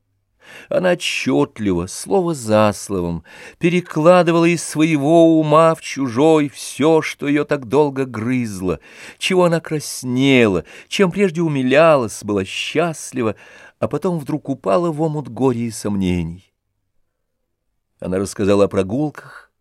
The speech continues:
о парке, о своих надеждах, о просветлении и падении Обломова,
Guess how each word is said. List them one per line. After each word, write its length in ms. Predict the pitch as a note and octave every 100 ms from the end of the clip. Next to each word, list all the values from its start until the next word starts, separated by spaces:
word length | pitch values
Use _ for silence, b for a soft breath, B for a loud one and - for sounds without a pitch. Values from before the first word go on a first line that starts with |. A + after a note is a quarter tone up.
| _ _ B B
о 160 | - G#2+
парке, 720 | - C3 C#3 - - B2 B2 _ B B B
о 100 | C#3+
своих 300 | - E3 -
надеждах, 880 | D#3+ B2 B2 C#3+ C3+ A2+ G#2+ - - B B
о 100 | -
просветлении 1040 | - E3+ - F3+ - F3+ G3+ G3 F#3+ F#3
и 40 | F#3
падении 640 | F3+ E3 C3+ D#3 D3+ C3+
Обломова, 680 | B2+ A2 A2+ A2 G2+ F#2 F2